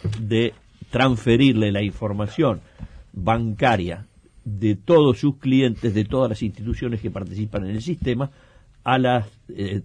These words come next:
direcciones impositivas de sus respectivos países, que a su vez tienen un clearing entre ellas. Lo que hace el Uruguay, porque está haciendo, eh, méritos, y me parece bien, para entrar al club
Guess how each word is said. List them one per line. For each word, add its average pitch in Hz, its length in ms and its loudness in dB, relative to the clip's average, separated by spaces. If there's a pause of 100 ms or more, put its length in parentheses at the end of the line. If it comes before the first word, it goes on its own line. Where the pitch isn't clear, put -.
(120)
direcciones 120 600 0
impositivas 107 600 -4
de 92 60 -2
sus 92 180 -12
respectivos 101 600 -8
países, 120 500 -4 (240)
que 208 120 4
a 180 60 4
su 156 180 4
vez 160 200 4
tienen 127 320 -2
un 107 140 -4
clearing 117 520 -2 (220)
entre 87 480 -4
ellas. 76 240 -16 (560)
Lo 127 180 4
que 151 120 4
hace 139 180 2
el 117 120 4
Uruguay, 147 460 6 (560)
porque 104 300 -4
está 123 260 2
haciendo, 110 680 -2 (100)
eh, 98 220 -4
méritos, 120 580 -2
y 113 140 0
me 92 140 -4
parece 90 520 -6
bien, 135 380 4 (400)
para 98 220 -2
entrar 127 500 -4
al 87 240 -6
club 143 340 0